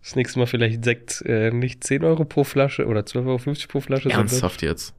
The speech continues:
Speaker 1: sondern, sondern halt Rotkäppchen.
Speaker 2: Ach du Scheiße.
Speaker 1: Ich hab halt richtig reingecasht.
Speaker 2: Was hast du für diesen Geburtstag bezahlt?
Speaker 1: Ich krieg noch die Rechnung. Ich warte noch auf die Rechnung. <laughs>
Speaker 2: Wie viele Ziffern hat die, die,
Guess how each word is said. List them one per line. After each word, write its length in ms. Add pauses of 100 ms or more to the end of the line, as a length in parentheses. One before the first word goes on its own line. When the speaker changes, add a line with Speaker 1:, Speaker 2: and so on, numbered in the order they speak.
Speaker 1:
sondern, 320
sondern 160
halt 160
Rotkäppchen. 640 (400)
Speaker 2:
Ach 300
du 160
Scheiße. 600 (200)
Speaker 1:
Ich 200
hab 180
halt 460
richtig 480
reingecasht. 400
Speaker 2:
Was 280
hast 220
du 40
für 180
diesen 320
Geburtstag 540
bezahlt? 460 (300)
Speaker 1:
Ich 140
krieg 220
noch 120
die 120
Rechnung. 480 (880)
Ich 160
warte 240
noch 120
auf 140
die 80
Rechnung. 400 (280)
<laughs> 260
Speaker 2:
Wie 140
viele 240
Ziffern 440
hat 160
die, 160 (200)
die, 120